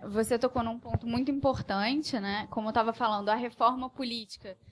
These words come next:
deve incluir também, é, uma reflexão sobre o no-, o nosso sistema eleitoral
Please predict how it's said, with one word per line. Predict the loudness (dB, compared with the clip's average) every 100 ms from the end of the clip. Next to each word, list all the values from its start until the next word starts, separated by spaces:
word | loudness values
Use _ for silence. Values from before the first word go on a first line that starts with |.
| -20 -10
deve | 0 2 2
incluir | -4 0 2 2
também, | 4 4 8 8 8 6 2 -6 -20 _
é, | 0 4 6 4 2
uma | 4 6
reflexão | 6 6 4 4 6 4 4
sobre | 4 6 6 6
o | 4
no-, | 4 2
o | 6
nosso | 6 4
sistema | -2 2 4 6
eleitoral | 8 8 8 10 12 10 8 4